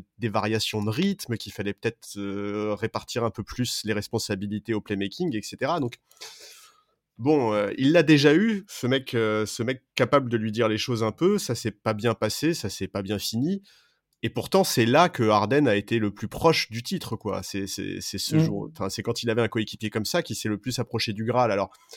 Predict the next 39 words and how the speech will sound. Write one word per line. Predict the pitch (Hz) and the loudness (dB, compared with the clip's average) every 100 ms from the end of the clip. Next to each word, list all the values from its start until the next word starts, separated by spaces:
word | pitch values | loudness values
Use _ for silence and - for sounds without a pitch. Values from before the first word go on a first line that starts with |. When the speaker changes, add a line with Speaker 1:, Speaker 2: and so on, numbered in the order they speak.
| - | -10
Speaker 1:
est-ce | - - | -6 0
qu'aujourd'hui, | - 160 139 135 160 | 6 6 6 4 4
il | 143 | 4
a | 117 | 4
des | 110 | 6
regrets | 113 117 123 156 196 | 6 6 6 4 6
de | 151 | 4
la | 110 | 2
manière | 107 110 117 | 2 2 2
avec | 104 101 | 2 0
laquelle | 110 120 | -2 -4
ça | - | -4
s'est | 101 101 | -6 -6
fini | - 110 | -2 0
avec | 98 98 | 0 -2
Chris | - - - | -6 -6 0
Paul ? | 190 - | 0 2
Honnêtement, | 117 110 139 143 | 0 0 0 0
je | 90 | 0
le | 104 | -4
souhaite, | - 165 196 - | -2 -2 -4 -8
parce | - - | -10 -6
que | |
moi, | 95 104 | -4 -2
j'aimerais | 98 95 104 | -2 -4 -2
bien, | 107 107 95 | 0 0 0
euh, | 95 - | -4 -6
qu'Harden | 92 98 107 | -4 -4 -4
soit | - 95 | -4 -6
un | |
compétiteur | - 98 95 101 - 123 98 | -6 -6 -8 -8 -4 -2 -2
et | |
que | 87 | -6
le | 95 | -12
titre | - 120 - | -10 -10 -10
soit | - 107 | -12 -12
son | - | -10
objectif | 95 92 92 101 - | -10 -10 -10 -12 -12
ultime. | 101 180 185 | -10 -8 -8